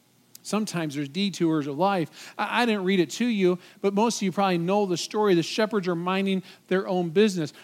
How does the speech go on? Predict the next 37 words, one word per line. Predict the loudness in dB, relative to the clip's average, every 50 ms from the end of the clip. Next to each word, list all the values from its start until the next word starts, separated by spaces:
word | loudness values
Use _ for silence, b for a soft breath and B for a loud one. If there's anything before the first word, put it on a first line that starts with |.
| B
They're | 2 4 4 4
out | 4 0 -2 -4
tending | -10 -10 -4 -2 0 0 0 0 0 0 0 0
the | -2 -2
sheep | -4 -4 0 2 2 2 2 2
on | 0 0 0
a | -2
beautiful | -2 -2 -2 -2 -2 -2 -2 -4 -4 -2 -2
landscape | 0 0 0 0 0 -2 -4 -4 0 2 2 2 2
in | 0 -2
the | -2 -2
hillside | 0 2 2 2 2 0 -2 -2 -2 -2 0 0 0 0
and, | -2 -2 -4 B B B B B
and | -2 -2
a | 0
beautiful | 2 2 2 2 0 -2 -4 -4
night | -4 -4 -4 -4 -2 -2
outside, | -2 -2 -2 -4 -6 -4 -4 -2 -2
and | -2
they | -4 -2
get | -4 -4
a | -6
chance | -6 -4 -4 -4 -4 -4 -4
to | -4
see | -4 -4 -2 -2 0 0
the | 0 -2
stars. | -4 -4 0 2 2 2 2 B B B B B
They're | 0 2 4 4 4
doing | 2 2 2 4 4 2 2
life | 2 0 0 0 0 0
as | 0 -2 0 2
they | 2 2 2
know | 2 0 -2
how | -2 0 0 0
to | 0 -2
do | 0 -2 -2 0
life, | 0 0 2 2 2 2 0